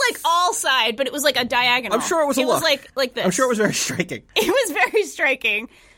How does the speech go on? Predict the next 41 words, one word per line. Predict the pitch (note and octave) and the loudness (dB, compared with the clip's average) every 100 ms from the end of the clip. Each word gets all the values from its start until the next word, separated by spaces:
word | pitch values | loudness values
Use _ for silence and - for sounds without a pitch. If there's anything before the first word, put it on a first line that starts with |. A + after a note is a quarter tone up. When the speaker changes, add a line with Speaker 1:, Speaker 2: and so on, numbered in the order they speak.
| _ _ | _ _
Speaker 1:
Um, | C4+ B3+ F3 | 0 2 2
Speaker 2:
We've | |
all | F3 | 2
been | E3 D#3 | 2 2
young. | C3+ C#3 | 2 2
Speaker 1:
I | C4+ | 2
went | D4+ F4 | 2 -2
to | - | -2
my, | D#4 D#4 C#4+ C#4 - | 0 2 2 0 0
my | B3+ | -2
hairdresser, | C4+ B3+ A#3+ A#3 A3+ | 0 -2 -2 -4 -6
who | A#3 | -6
was | A#3+ G#3 - | -8 -8 -8
a | F#3+ | -8
dear | G#3 C4+ C4+ | -4 -2 -2
friend. | - A#3+ A3 | 0 0 0
She | A#3+ | -4
went | B3 | -4
to, | C4 | -2
like, | A#3 A3+ | -4 -4
my | G#3 | -6
college | - G#3 G#3+ - | -2 0 0 -2
graduation | F#3 F#3 G#3 A3+ A3 G#3 | -4 -2 0 -2 -2 -6
party. | G#3 G#3 G3 G3 _ _ _ _ _ _ E4 | -4 -2 -4 -6 _ _ _ _ _ _ -4
Hairdressers | F4+ A4 G#4 A4+ F#4 G4+ C#4+ | -2 -2 -2 -2 -2 -2 -2
are | |
a | B3 | -4
thing | A3+ D#4 E4 D#4 | 0 0 0 -2
in | C4+ | -2
Rhode | A#3 B3 | -2 0
Island. | C#4 D4 C#4+ - | 2 0 -2 0
I | A#3 | -2
don't | A#3 | -2
know | A3+ A3 | -2 -4
if | G3+ | 0
anybody | D4+ E4+ C#4+ C4 | 0 2 0 -2
knows | A#3+ A#3 | -4 -4
anything | A3 G#3+ - | -6 -6 -8
about | G#3 F3+ | -8 -4
Rhode | G3+ | 0
Island. | G3 F#3 | 0 -2